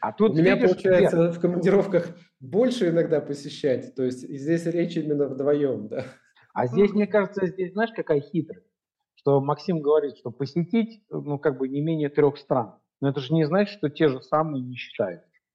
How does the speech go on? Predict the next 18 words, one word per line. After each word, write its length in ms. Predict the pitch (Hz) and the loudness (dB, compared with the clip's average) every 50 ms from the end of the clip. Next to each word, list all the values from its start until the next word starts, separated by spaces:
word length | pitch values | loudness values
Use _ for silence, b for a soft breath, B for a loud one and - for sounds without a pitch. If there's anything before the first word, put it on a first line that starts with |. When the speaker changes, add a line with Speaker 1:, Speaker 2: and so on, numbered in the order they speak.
| _ _ _ _ _ _ _ - | _ _ _ _ _ _ _ -4
Speaker 3:
Ну 240 | 226 247 277 285 | 0 2 2 2
да, 180 | 233 226 208 208 | 4 2 2 2
кстати. 460 | 196 - - - 185 180 - - - _ | 0 -4 -4 -4 -4 -6 -6 -12 -20 _
Speaker 2:
Да, 320 | 131 139 160 151 127 98 - | -2 0 2 2 2 0 -2
да, 260 | - 131 123 101 90 | -2 -2 -2 -4 -4
да, 200 | 110 123 104 - | -6 -8 -8 -8
конечно. 460 | - - 135 160 156 135 202 185 175 | -8 -6 -4 -2 -2 0 0 -2 -2
Speaker 3:
Да. 100 | - - - - - | -4 -10 -14 -4 2
Speaker 1:
Здесь, 240 | 185 202 196 - - _ _ - | 2 2 2 0 -12 _ _ 2
видишь, 340 | 196 247 277 254 - - | 4 6 6 6 4 4
э, 340 | 202 196 190 185 175 165 147 - - - _ - | 4 4 6 6 6 6 4 2 -2 -16 _ 2
э, 280 | 147 147 147 143 139 127 113 - | 4 4 6 4 4 2 -2 -2
правильные 540 | - 170 202 220 233 233 220 214 208 208 190 | 0 4 4 6 4 4 2 -2 0 -2 -2
формулировки 1120 | - 196 196 185 185 185 185 180 180 180 170 190 247 294 294 294 - _ - 107 92 - _ _ _ _ _ _ _ _ _ _ _ _ _ _ | -2 -2 -2 0 0 0 -2 -2 -2 -2 -2 -2 -2 -4 -4 -10 -12 _ -16 -16 -16 -16 _ _ _ _ _ _ _ _ _ _ _ _ _ _
они 340 | 101 117 139 170 208 226 220 | -6 -4 0 2 2 2 2
во 140 | - 202 202 | 4 2 0
всём 340 | 202 - - 226 202 160 - | 0 2 2 2 2 2 -2
помогают. 480 | - 135 135 131 127 120 117 107 - | -6 -4 -4 -6 -8 -8 -12 -14 -14